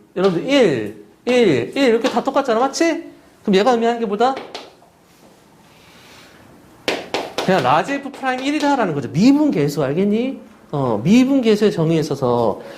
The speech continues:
라지 F 프라임 일이니까 얘가 뭡니까? 바로 에프 일이라는 거지. 맞니? 이렇게. 그럼 선생님, 얘는요? 이거 뭐야?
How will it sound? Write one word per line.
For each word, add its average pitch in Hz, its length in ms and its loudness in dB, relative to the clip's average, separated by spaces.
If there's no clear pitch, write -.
라지 220 400 0
F 277 240 -8
프라임 277 340 -4
일이니까 277 840 0
얘가 226 200 4
뭡니까? 240 420 -2
바로 180 680 0
에프 170 480 -2
일이라는 302 440 -2
거지. 117 800 -6
맞니? 240 600 -2
이렇게. - 480 -16
그럼 240 140 6
선생님, 254 360 6
얘는요? 202 540 2
이거 214 180 -2
뭐야? 247 520 2